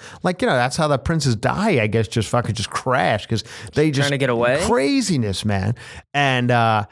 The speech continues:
Speaker 1: you know, so then my, my buddy Mike was kinda caught up in it, but he was kinda loving it. And, and, and it was as, over as quickly as it began. One day they just stopped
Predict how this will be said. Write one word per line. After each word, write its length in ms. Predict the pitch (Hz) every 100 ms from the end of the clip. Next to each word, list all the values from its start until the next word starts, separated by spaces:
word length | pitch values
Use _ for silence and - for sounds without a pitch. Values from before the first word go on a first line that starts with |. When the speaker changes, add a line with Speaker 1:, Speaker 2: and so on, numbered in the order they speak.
| - - - _ _ _
Speaker 1:
you 120 | 139 143
know, 80 |
so 120 | 131 160
then 140 | 214
my, 140 | 139
my 320 | 117 113 127 117
buddy 240 | 135 127
Mike 400 | 120 113 127 131
was 100 | 117
kinda 180 | - 110
caught 340 | - 117 113
up 180 | 113 -
in 80 | 120
it, 160 | -
but 80 | 139
he 80 | 190
was 100 | 147
kinda 220 | - 95
loving 400 | 92 95 92 101
it. 180 | 101 - - 98 98
And, 160 | 131 -
and, 200 | 175 -
and 200 | 160 143 -
it 80 | 160
was 180 | 139 - _
as, 180 | 131 131 - 123 -
over 380 | 208 226 240 247
as 100 | 208
quickly 300 | - 160 160
as 100 | 139
it 40 | 120
began. 480 | 120 117 98 90 101
One 180 | 160
day 160 | 160 151
they 120 | 135
just 240 | 120 120 -
stopped 500 | 131 113 - -